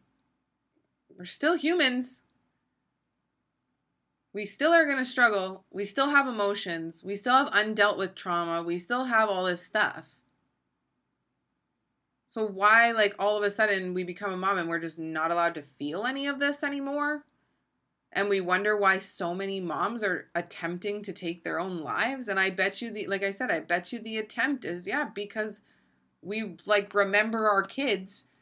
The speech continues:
and we stop. So then we're a suicide attempt statistic and not necessarily suicide,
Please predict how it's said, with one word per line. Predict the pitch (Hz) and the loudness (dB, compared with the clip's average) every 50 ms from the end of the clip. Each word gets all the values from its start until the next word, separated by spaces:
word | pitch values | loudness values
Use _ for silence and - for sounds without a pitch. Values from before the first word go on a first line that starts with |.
| _ _ _ _ _ _ - | _ _ _ _ _ _ 0
and | 196 214 208 208 | 0 0 0 0
we | 202 202 185 | -2 -4 -6
stop. | - - - 277 311 - - - - - - _ _ _ _ _ _ _ _ _ _ _ _ _ _ _ _ _ _ _ _ _ _ _ _ _ _ _ _ _ _ _ _ _ _ _ _ _ _ _ _ _ _ _ _ _ _ _ _ _ _ _ _ _ _ _ _ _ _ _ _ - | -6 -4 0 2 2 2 0 -2 -6 -14 -20 _ _ _ _ _ _ _ _ _ _ _ _ _ _ _ _ _ _ _ _ _ _ _ _ _ _ _ _ _ _ _ _ _ _ _ _ _ _ _ _ _ _ _ _ _ _ _ _ _ _ _ _ _ _ _ _ _ _ _ _ -6
So | - 208 208 202 196 196 190 190 185 180 - - _ _ _ _ _ _ _ _ _ _ - - - - _ _ _ _ _ _ _ _ - 151 | 0 2 2 2 4 2 2 0 -2 -4 -8 -12 _ _ _ _ _ _ _ _ _ _ -6 -6 -6 -6 _ _ _ _ _ _ _ _ -14 -8
then | - 190 190 196 190 185 185 180 170 165 | -4 -4 -4 -4 -4 -6 -8 -8 -6 -4
we're | 175 190 190 196 190 190 190 190 175 | 0 2 2 4 4 4 2 2 2
a | - 180 180 | 0 -2 -4
suicide | 180 - 208 190 185 185 214 196 190 175 | -2 -4 -4 -2 -2 0 0 0 0 0
attempt | 170 - - - - 254 254 269 254 - - - - - | -2 -4 -6 -4 -2 0 0 0 -2 -6 -12 -16 -18 -16
statistic | - - - 175 170 - 185 165 160 - - 180 175 175 - | -14 -8 -6 -6 -6 -4 -6 -8 -8 -6 -4 -4 -4 -4 -4
and | 175 175 175 | -6 -4 0
not | 180 196 196 180 | 2 2 2 2
necessarily | 180 185 185 185 180 170 - - 180 170 170 170 170 165 | 2 -2 -4 -6 -8 -10 -6 -4 -4 -2 -2 -2 -4 -6
suicide, | 160 165 - 185 170 170 165 - - 165 160 156 151 147 | -6 -6 -6 -6 -4 -6 -6 -4 -2 0 0 0 -2 -6